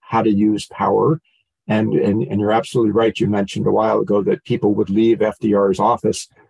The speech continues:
thinking that the president had agreed with him because, you know, he would smile and nod and yes. And then you've got Lyndon Johnson,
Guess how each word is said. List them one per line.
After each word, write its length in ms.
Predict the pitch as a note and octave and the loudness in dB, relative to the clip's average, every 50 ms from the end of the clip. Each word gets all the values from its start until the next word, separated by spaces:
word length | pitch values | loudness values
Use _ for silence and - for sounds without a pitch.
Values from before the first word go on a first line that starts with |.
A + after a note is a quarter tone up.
| _ - | _ -4
thinking 340 | - A#2+ A2+ - A2+ A2+ G#2+ | -2 -2 0 0 0 0 0
that 120 | G2 F#2+ - | -2 -4 -4
the 80 | G2+ | -6
president 460 | - G#2+ G#2+ G2 - G#2+ G2 F#2+ F2 | -4 -2 -2 -2 -2 -2 -4 -4 -4
had 100 | F2 F#2+ | -4 -4
agreed 380 | G2+ F#2 - A2 A2+ A#2+ A2+ G2+ | -6 -2 0 0 0 2 0 0
with 160 | G2+ F#2+ - | -2 -4 -2
him 180 | G2+ G2+ A2 B2+ | -2 -2 -2 -2
because, 380 | C3 - - - F#2 - - | -4 -4 -4 -4 -6 -6 -6
you 80 | - - | -10 -10
know, 160 | - G#2 G#2 - _ - - _ _ _ | -10 -10 -10 -12 _ -20 -20 _ _ _
he 80 | - G2 | -4 -2
would 120 | G2+ A2 | -2 0
smile 580 | - - - G2+ G2+ G#2 G#2 A2 A#2+ A#2+ A2+ G#2+ | -2 -4 -4 -2 0 0 2 2 2 0 0 -2
and 100 | F#2+ F2 | -4 -6
nod 520 | F2 F2 F#2+ A2 A#2 A#2+ A#2 A#2 A2+ - | -4 -2 0 2 2 2 0 0 -2 -4
and 160 | - - - - | -6 -10 -12 -6
yes. 460 | - G2+ A#2 A#2+ A#2 - - - - | -2 0 0 0 -2 -4 -8 -6 -6
And 100 | G2 - - - - - - - - | -6 -6 -8 -12 -20 -20 -20 -20 -20
then 340 | - - - B2+ D3 D3 D3+ | -12 -8 -2 0 2 2 2
you've 100 | D3 C#3 | 2 2
got 220 | B2+ D3 C#3 - - | 2 0 0 0 2
Lyndon 360 | C3 D3+ F3 F3 F#3+ F#3 E3+ | 2 2 2 4 2 2 0
Johnson, 680 | - A2+ G#2+ G2+ F#2+ - - - A#2 A#2+ C3+ C#3 C3 | 0 0 -2 -2 -2 -4 -4 -4 -2 -2 -2 -4 -4